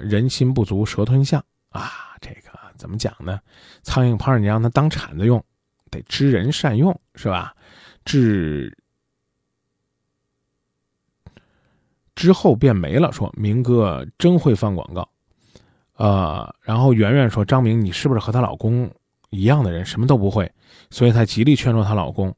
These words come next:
我觉得男人还是要有一些担当的。”没有人没担当啊，是不是？该有担当的时候一定要有担当。嗯，转盘赌说：“昨天有个热线，男的三十，吃喝嫖赌，坑蒙拐骗，十恶不赦，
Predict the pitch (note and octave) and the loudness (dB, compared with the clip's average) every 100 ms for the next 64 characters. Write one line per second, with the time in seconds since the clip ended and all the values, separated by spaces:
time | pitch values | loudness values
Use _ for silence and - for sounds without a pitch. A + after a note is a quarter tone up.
0 | _ G2 G2+ A#2 A#2 F#2+ A#2+ G#2+ G#2 A#2+ | _ -6 0 0 2 0 0 -2 0 2
1 | A2 E2 - G#2 G2+ A2 A2 G#2 G2+ G#2+ | 2 0 -4 -2 2 2 0 -2 -4 -10
2 | _ _ _ _ _ _ A2 E3 A#3+ B2 | _ _ _ _ _ _ 4 6 6 2
3 | G#2+ G#2 G#2+ A2 A2 G#2+ G#2 G#2 G#2 _ | 0 0 2 2 2 0 -2 -4 -8 _
4 | _ _ _ _ - G#2 G2 F#2+ F2 F2+ | _ _ _ _ -4 0 2 0 -4 -8
5 | _ _ _ - F#3+ B2 F#2+ C#3+ D#3+ D#3+ | _ _ _ 0 2 4 2 2 2 2
6 | B2 A2+ F#2+ G#2 G#3+ G3 A2 F#2 G2 F#2 | 2 0 0 0 2 2 0 -2 -4 -4
7 | F2+ G2 - _ _ _ _ _ _ _ | -6 -10 -16 _ _ _ _ _ _ _
8 | - A2+ A2+ A2 G#2 G2+ G2+ - - _ | 0 2 4 2 2 0 -2 -6 -12 _
9 | _ _ _ _ _ _ _ _ _ F3 | _ _ _ _ _ _ _ _ _ 4
10 | C3 A2+ C#3 G2 E2+ G#2+ F#2+ F2+ A2 C3+ | 4 2 0 -2 -2 -2 -2 0 0 2
11 | C3 E2+ F2 G#2+ F#2 F#2+ F#2 F2 G#2+ F#2+ | 2 0 0 -2 -2 -4 -4 -4 -4 -4
12 | - A2+ - G2 A#2 A2+ G#2 G2+ A2 D2+ | -4 -4 -4 -6 -4 -2 0 0 -2 -4
13 | - A2+ A2+ G#2 G2 G#2+ F#2 - A#2+ G#2 | -4 -4 -2 -4 -4 -4 -4 -2 -2 -2
14 | G#2 A#2 | -2 -4